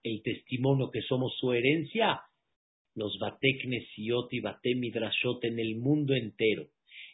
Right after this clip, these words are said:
El estudio de la Torah en el mundo entero. Es increíble. El Am Israel,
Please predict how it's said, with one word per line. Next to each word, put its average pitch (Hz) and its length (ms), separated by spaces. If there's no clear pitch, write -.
El 113 200
estudio 147 640
de 127 100
la 117 180
Torah 117 380
en 120 180
el 110 160
mundo 139 400
entero. 113 520
Es 120 180
increíble. 120 720
El 127 260
Am 156 160
Israel, 131 720